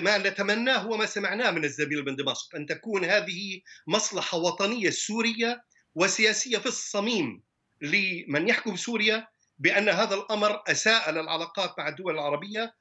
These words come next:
وأساء لصورة سوريا أمام العالم. ولكن الإنصاف يفترض القول بأن كل ساحة حرب، كل ساحة إرهاب تتعرض لنوع من الانفلات الأمني.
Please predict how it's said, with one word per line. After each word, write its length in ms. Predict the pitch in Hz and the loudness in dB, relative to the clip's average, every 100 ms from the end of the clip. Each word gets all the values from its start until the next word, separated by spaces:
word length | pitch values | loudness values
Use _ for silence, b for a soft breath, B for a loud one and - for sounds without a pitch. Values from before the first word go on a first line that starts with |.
| _ | _
وأساء 440 | 139 147 143 202 208 | -6 -2 4 4 6
لصورة 540 | 196 180 220 202 175 - b b | 4 0 -2 -2 -2 -6 b b
سوريا 340 | - 196 185 | -4 2 2
أمام 180 | 170 202 | 4 2
العالم. 440 | 220 254 165 98 | 2 0 0 -2
ولكن 400 | 131 208 247 226 | 0 2 2 0
الإنصاف 520 | 196 214 175 220 180 - - _ _ _ B B B | -6 -6 -6 0 0 -2 -12 _ _ _ B B B
يفترض 400 | 160 165 226 220 | 0 0 0 0
القول 440 | 208 202 208 170 113 | 0 0 0 0 0
بأن 380 | 143 160 175 | -2 -2 -2
كل 360 | 165 - 302 294 | -2 0 0 2
ساحة 340 | - 233 - | 2 2 2
حرب، 320 | - - 185 - _ _ b b b - | 2 0 0 -2 _ _ b b b -4
كل 220 | 277 262 | 0 0
ساحة 400 | - 247 - - 269 | 2 2 2 0 -2
إرهاب 460 | 180 156 165 127 - _ _ b b - | 0 2 2 0 -4 _ _ b b -8
تتعرض 640 | 160 165 226 240 240 175 | -6 0 0 2 0 0
لنوع 260 | 175 220 202 | 2 2 2
من 140 | 185 | 0
الانفلات 540 | 196 175 165 196 202 | 2 0 2 2 4
الأمني. 500 | 214 220 202 160 110 | 2 0 0 0 -6